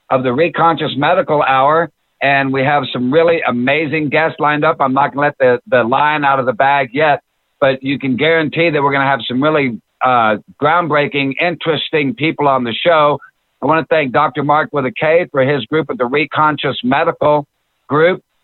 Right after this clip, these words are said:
And there are three treatment centers currently, one in Farmington, New Mexico, one here in Durango, Gonjurado,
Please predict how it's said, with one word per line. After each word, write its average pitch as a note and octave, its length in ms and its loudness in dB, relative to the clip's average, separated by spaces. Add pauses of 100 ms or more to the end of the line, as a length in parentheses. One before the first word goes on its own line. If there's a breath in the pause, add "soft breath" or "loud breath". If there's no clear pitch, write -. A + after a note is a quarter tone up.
And C3 200 2
there C3 240 4
are B2+ 360 2
three D#3 200 0
treatment D#3 460 0
centers D#3 340 0
currently, E3 420 0
one D3+ 200 2
in C3+ 160 -2
Farmington, D3+ 540 0
New C3+ 80 -2
Mexico, D3 580 0
one D3 280 0
here C#3+ 260 0
in C3+ 120 0
Durango, C#3 480 0
Gonjurado, C#3 840 2